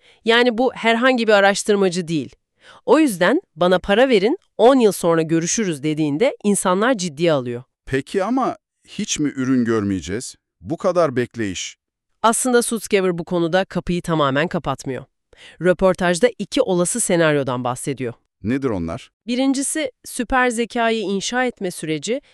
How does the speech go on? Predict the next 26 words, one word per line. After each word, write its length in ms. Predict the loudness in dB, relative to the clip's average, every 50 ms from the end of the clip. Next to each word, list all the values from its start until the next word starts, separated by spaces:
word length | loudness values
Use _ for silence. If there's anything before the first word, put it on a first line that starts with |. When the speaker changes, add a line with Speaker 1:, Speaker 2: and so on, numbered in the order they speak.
| _ _ -8
Speaker 1:
eğer 400 | -4 -2 0 0 0 -2 -2 -4
beklenenden 680 | -4 -4 -4 -4 -4 -2 0 0 0 0 0 0 -2 -2
çok 340 | -4 -6 -6 -6 -6 _ -2
daha 220 | -2 0 0 -2
uzun 280 | -4 -4 -4 -4 -4 -4
sürerse 640 | -6 -6 -6 -4 -4 -4 -4 -8 -8 -8 -8 -8 -10 -12 -18 -20 -20 _ -6
ve 80 | -6 -4
ek 300 | -4 -4 -6 -6 -6 -6
finansman 580 | -6 -4 -2 -2 -2 -4 -6 -4 -4 -2 -2
gerekirse 680 | -2 -4 -4 -6 -6 -8 -8 -8 -8 -8 -8 -10 -10 -10 -12 _ -20 -20 _ -4
o 100 | -2 0
zaman 380 | 0 0 0 0 0 0 -2
bir 140 | -4 -4 -4
ürün 300 | -4 -2 0 0 -2 -2
düşünebilirler. 840 | -4 -6 -6 -4 -4 -4 -4 -6 -8 -8 -8 -8 -8 -8 -10 -12 _ _ _ _ -8
Bu 140 | -4 -2
daha 180 | 0 0 0 0
çok 280 | 0 -2 -4 -4 -6 -6
bir 200 | -6 -4 0 0
B 180 | 2 2 0
planı 440 | -2 -4 -8 -8 -6 -6 -6 -6 -8
gibi. 260 | -10 -10 -10 -10 -12 -12 _ _ _ _
Speaker 2:
Mantıklı. 600 | -8 -6 -6 -6 -6 -8 -10 -14 -14 -14 -14 -14 -16 _ _ _ _ _ _ _ -10
Peki 220 | -10 -10 -6 -4
ya 200 | -4 -4 -4 -6 _ -14
ikincisi? 600 | -16 -10 -6 -4 -4 -4 -4 -8 -10 -12 -14